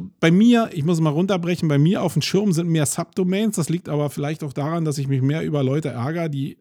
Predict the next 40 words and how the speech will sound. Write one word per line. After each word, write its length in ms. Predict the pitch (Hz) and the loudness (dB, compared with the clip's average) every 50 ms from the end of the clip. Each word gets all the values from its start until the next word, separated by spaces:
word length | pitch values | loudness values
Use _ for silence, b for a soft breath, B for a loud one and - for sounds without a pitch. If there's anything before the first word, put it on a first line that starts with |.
| _ - | _ -8
eben 340 | 143 135 131 135 135 135 _ | -6 -4 -4 -4 -6 -8 _
das 220 | - 143 139 - | -8 -6 -6 -4
über 160 | 143 131 123 - | -4 -4 -4 -4
Subdomains 540 | - 131 131 - 147 135 135 135 135 - | -4 -8 -6 -4 -4 -2 0 -2 -2 -4
organisieren 680 | 135 123 123 127 123 120 117 117 139 185 220 233 226 220 B B B B B B | -4 -4 -2 0 2 2 2 2 0 0 2 0 0 -2 B B B B B B
und 140 | 151 - | -8 -6
ich 180 | - 156 - - | -4 -6 -6 -4
die 140 | - 156 127 | -2 0 0
halt 180 | 131 147 - | 0 0 0
in 140 | 143 131 123 | 0 0 0
meiner, 540 | 123 120 127 131 139 143 135 135 127 135 - | 0 -2 0 0 0 0 2 0 0 -2 -2
in 80 | 127 120 | -2 -2
meinem 200 | 123 131 139 - | -2 -2 -2 -4
Fokus 420 | - 143 143 - 131 120 - - | -4 -6 -4 -2 -4 -4 -2 -2
mehr 160 | 123 123 117 | -4 -4 -2
habe. 420 | 110 110 123 156 190 226 247 254 226 B B B B B B B B _ _ _ - | -4 -4 -4 -4 -4 -4 -4 -4 -6 B B B B B B B B _ _ _ -12
Das 280 | - - 143 139 - - | -6 -4 -4 -4 -4 -4
Thema 380 | - 165 202 208 208 202 196 185 | -2 -2 0 0 0 0 0 0
mit 200 | 170 165 165 165 | 0 0 0 0
den 160 | 151 147 139 | 0 -2 0
Verzeichnissen 680 | - 139 - - 135 160 175 175 185 190 175 - 202 185 | -2 -4 -4 -2 -2 -2 -2 -2 -2 -2 -2 -2 -2 -4
scheint 400 | - - - 135 160 175 - - | -4 -4 -4 -4 -6 -6 -6 -6
aber 220 | 165 160 156 - | -6 -4 -4 -4
insgesamt 580 | - 151 151 - - 147 131 139 135 131 127 139 | -4 -6 -8 -6 -8 -6 -4 -4 -4 -4 -4 -6
größer 420 | 151 117 127 139 131 - 104 101 | -6 -4 -4 -4 -2 -4 -8 -8
zu 140 | - - 107 | -8 -12 -12
sein. 260 | 113 - - - - | -10 -10 -12 -12 -12
Das 140 | - 107 - | -10 -8 -6
heißt, 240 | 131 143 143 - 139 | -6 -6 -6 -6 -6
wenn 140 | 131 131 143 | -6 -4 -4
du 80 | 147 | -2
jetzt 200 | 139 135 135 135 | -2 -4 -4 -6
irgendwelche 460 | 139 139 139 139 131 123 123 123 127 | -6 -6 -4 -4 -4 -4 -4 -4 -6
Universitätslinks 1400 | - 135 139 139 123 123 120 120 123 113 - - 151 170 - _ _ _ _ - - - 135 156 202 208 180 - - | -4 -4 -4 -2 -2 -4 -4 -6 -8 -8 -8 -6 -8 -8 -8 _ _ _ _ -18 -10 -6 -4 -4 -2 -4 -6 -8 -12
bekommst 560 | - 156 - 156 170 196 220 220 - - - | -16 -8 -6 -4 -4 -2 -4 -6 -8 -10 -12
und 160 | - 135 131 | -12 -8 -6
da 100 | 139 135 | -4 -4
ein 140 | 139 139 135 | -2 -2 -2
ganzes 280 | 135 139 135 - 135 - | -4 -4 -6 -6 -10 -10
Verzeichnis 640 | - 127 - 127 127 135 143 156 170 175 165 - | -10 -8 -6 -6 -6 -6 -4 -4 -4 -4 -4 -6